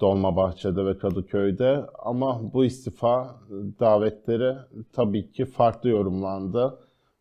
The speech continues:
Bölücülük denildi. Paralı köpeklerin tırnak içinde yaptığı söylendi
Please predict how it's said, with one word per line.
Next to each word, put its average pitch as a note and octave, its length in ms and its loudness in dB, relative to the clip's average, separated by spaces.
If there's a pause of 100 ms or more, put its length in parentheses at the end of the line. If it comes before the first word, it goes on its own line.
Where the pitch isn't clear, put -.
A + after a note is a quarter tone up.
Bölücülük G#2+ 600 2
denildi. G#2 680 0 (260)
Paralı A2+ 340 0
köpeklerin G2+ 720 -4
tırnak G2+ 380 -6
içinde G#2 280 -6
yaptığı A2 380 -4
söylendi G2+ 580 -4